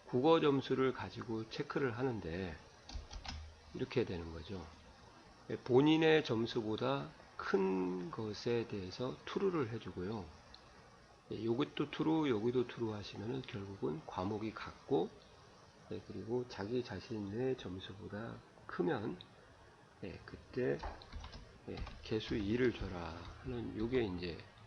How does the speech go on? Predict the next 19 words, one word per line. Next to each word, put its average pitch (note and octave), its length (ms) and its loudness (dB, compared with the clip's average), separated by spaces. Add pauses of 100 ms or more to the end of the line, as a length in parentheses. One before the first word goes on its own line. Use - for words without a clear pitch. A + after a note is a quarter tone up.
sum D3+ 280 -2
if G2+ 360 -6
배열 F#2 200 -6
수식이에요. - 460 -12 (1120)
그러면 C3 320 2 (520)
얘 B2+ 100 8
같은 D#3 320 6
경우는 C#3 680 8
이제 G#2+ 80 2
원리를 A2+ 480 4
한번 A#2 260 0
보시면 G#2+ 540 -2 (640)
국어, C#3 400 8
국어가 A#2+ 580 0
같은 - 400 0
거니까 G2 720 -2 (260)
여기가 G#2 360 -6
참이 E3 320 0
되겠고요. F2+ 560 -6